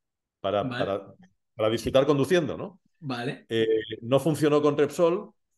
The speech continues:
Speaker 1: pero luego cuando volvimos a tra-, perdimos un concurso primero con B M W y luego cuando fuimos al segundo concurso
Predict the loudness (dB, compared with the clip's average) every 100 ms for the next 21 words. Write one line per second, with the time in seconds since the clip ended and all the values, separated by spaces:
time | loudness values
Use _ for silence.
0 | _ 0 4 4 4 2 2 0 -4 -4
1 | -4 -6 -4 0 2 2 2 0 0 0
2 | 0 0 0 0 -2 -4 -2 0 0 0
3 | -6 -6 -6 -6 -4 -2 -2 -6 -4 -6
4 | -6